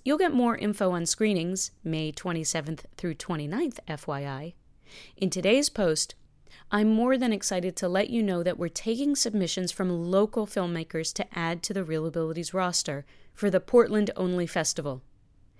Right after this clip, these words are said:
Kind of a local showcase portion. Here's the info for anyone in Multnomah, Clackamas, or Washington County. Please, no submissions from any other counties.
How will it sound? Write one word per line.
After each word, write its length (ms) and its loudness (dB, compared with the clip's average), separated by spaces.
Kind 160 4
of 40 4
a 60 8
local 380 6
showcase 500 2
portion. 540 -6
Here's 280 0
the 120 4
info 360 2
for 240 -2
anyone 440 2
in 220 -2
Multnomah, 720 0
Clackamas, 640 -2
or 160 0
Washington 580 -4
County. 480 -6
Please, 340 0
no 260 4
submissions 680 2
from 180 -2
any 380 0
other 240 -2
counties. 560 -6